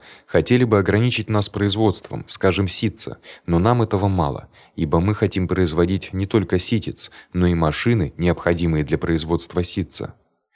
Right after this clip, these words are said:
Они хотели бы, чтобы мы ограничивались производством, скажем, автомобилей, но нам этого мало, ибо мы хотим производить не только автомобили, но и машины, производящие автомобили.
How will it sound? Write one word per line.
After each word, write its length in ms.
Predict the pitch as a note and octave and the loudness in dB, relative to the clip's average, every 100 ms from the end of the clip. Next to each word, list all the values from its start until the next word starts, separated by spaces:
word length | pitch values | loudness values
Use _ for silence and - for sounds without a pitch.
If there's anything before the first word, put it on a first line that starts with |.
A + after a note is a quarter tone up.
| _ - _ | _ -20 _
Они 240 | - E2+ A#2+ | -4 0 2
хотели 340 | C3 - B2+ | 2 2 2
бы, 140 | A2+ G#2 | 4 0
чтобы 340 | - G#2+ G2+ | 0 0 2
мы 220 | G2+ A2+ | 2 2
ограничивались 720 | G2+ G2 G2+ G#2+ - F#2+ F2+ | 2 2 2 0 0 0 0
производством, 640 | - F#2 E2+ G2+ G#2 - F2+ | 0 0 2 2 0 -2 -4
скажем, 400 | - G2+ F#2+ F2+ | 0 2 2 -2
автомобилей, 800 | F2+ - F2+ F#2 F#2+ G#2+ C#2+ - - - | -4 -4 -2 0 0 -2 -4 -10 -20 -10
но 100 | F#2 | -2
нам 220 | G#2 A#2+ | 2 2
этого 260 | G#2 G2 F#2+ | 2 0 0
мало, 380 | G2 D#2 D2 - _ - _ | 0 0 -2 -10 _ -20 _
ибо 220 | - D#2 F2+ | -4 0 0
мы 140 | F#2+ | 0
хотим 340 | - F#2+ G2 | 0 0 0
производить 640 | F2 F#2+ E2 F2 F2+ F#2 - | 0 0 2 2 2 -2 -4
не 160 | F2+ | -4
только 320 | F2 A2 A2 G2+ | 0 0 2 -2
автомобили, 640 | - F2+ E2+ D2+ C#2+ - _ - - | 0 -2 -2 -2 -8 -10 _ -20 -4
но 100 | F2+ | 0
и 60 | F#2 | 2
машины, 480 | E2 D#2+ A#2 A#2 | 2 0 0 0
производящие 760 | F#2+ E2+ D2+ D#2 D#2+ D#2+ - D#2 | 0 0 0 2 2 0 0 -2
автомобили. 680 | D2+ - E2+ F2 E2+ C#2+ - | -4 -4 -2 -2 -4 -6 -10